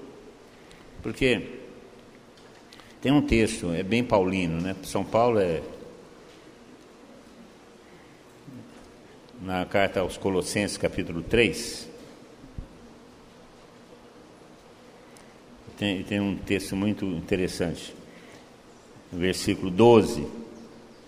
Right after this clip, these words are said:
São Paulo começa a falar sobre o, o final dessa, desse combate espiritual.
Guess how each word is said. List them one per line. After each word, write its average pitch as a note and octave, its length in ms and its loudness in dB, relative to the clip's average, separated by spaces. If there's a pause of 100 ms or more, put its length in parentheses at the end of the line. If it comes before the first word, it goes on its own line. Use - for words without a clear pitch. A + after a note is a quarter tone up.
(2250)
São F2+ 200 -4
Paulo G#2 220 6
começa G2+ 380 -2
a - 20 -14
falar F#2+ 220 4
sobre F2+ 360 0 (360)
o, G#2 340 -4
o F#2 40 -6
final G#2+ 400 4
dessa, F2+ 540 2 (1120)
desse F#2 380 -2
combate F#2 400 2
espiritual. E2+ 720 -2